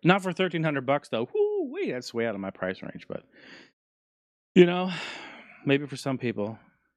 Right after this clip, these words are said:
that luxury. Um, you know, Newegg, <laughs> they, <laughs> they claim that they have made the first hardware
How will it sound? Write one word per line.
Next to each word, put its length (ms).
that 160
luxury. 460
Um, 300
you 80
know, 180
Newegg, 680
<laughs> 80
they, 360
<laughs> 100
they 200
claim 280
that 100
they 160
have 160
made 160
the 80
first 560
hardware 640